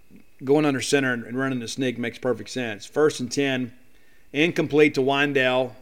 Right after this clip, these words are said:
Pickering there in the backfield, starting to see Pick do a couple good things too. Second ten, complete to Wan'Dale Robinson for one yard. Colin Duncan with a very, very nice tackle.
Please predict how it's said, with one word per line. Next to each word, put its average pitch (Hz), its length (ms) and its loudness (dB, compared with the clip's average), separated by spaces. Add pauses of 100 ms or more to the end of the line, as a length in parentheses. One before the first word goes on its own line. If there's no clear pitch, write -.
(140)
Pickering 143 440 2
there 131 160 2
in 131 60 0
the 127 60 -4
backfield, 123 480 -2
starting 151 300 0
to 113 80 -10
see 135 120 -4
Pick 131 360 0
do 131 80 0
a 120 40 0
couple 117 260 -4
good 113 220 -6
things 113 240 -6
too. 117 320 0 (760)
Second 156 420 2
ten, 156 220 2
complete 135 320 0
to 131 80 -2
Wan'Dale 139 340 0
Robinson 127 480 -2
for 120 120 -6
one 123 220 -2
yard. 120 220 0
Colin 120 300 -2
Duncan 120 320 -6
with 117 120 -2
a 110 40 0
very, 131 280 2
very 131 340 2
nice 113 260 -6
tackle. 113 540 -4